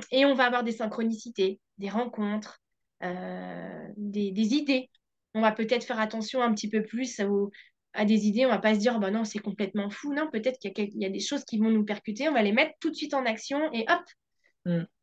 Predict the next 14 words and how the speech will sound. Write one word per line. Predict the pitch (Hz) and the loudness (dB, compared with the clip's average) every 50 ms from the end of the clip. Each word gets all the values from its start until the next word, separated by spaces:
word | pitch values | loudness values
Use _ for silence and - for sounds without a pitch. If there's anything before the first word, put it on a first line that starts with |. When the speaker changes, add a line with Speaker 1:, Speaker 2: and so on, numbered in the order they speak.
| _ _ - - - | _ _ -20 -20 -12
Speaker 1:
ça | - - 233 220 | -4 0 2 4
va | 220 220 | 4 4
fonctionner. | 214 214 214 220 214 - 262 247 220 220 214 - _ _ _ _ _ _ _ _ - | 4 4 0 0 2 2 2 2 2 2 0 -2 _ _ _ _ _ _ _ _ 0
Et | 214 214 208 | 4 4 6
donc, | 220 240 254 233 | 6 4 4 2
euh, | 240 220 | 2 2
c'est, | 208 - - 226 220 214 208 | 2 2 2 2 4 4 2
c'est | 208 - 226 | 2 0 -2
vraiment | 208 208 214 220 240 262 277 | 2 2 2 4 4 2 0
ce, | - - - 214 202 202 196 190 190 | 0 -2 0 0 2 2 2 0 0
ce | 190 190 - 202 | 0 0 -2 -4
trio-là | 202 - - - 220 208 208 208 214 226 247 262 | -2 -2 0 2 2 4 4 4 6 6 4 2
qui, | 247 - - - 220 208 190 | 2 -4 -10 -4 -2 -2 -2
euh, | 185 | -2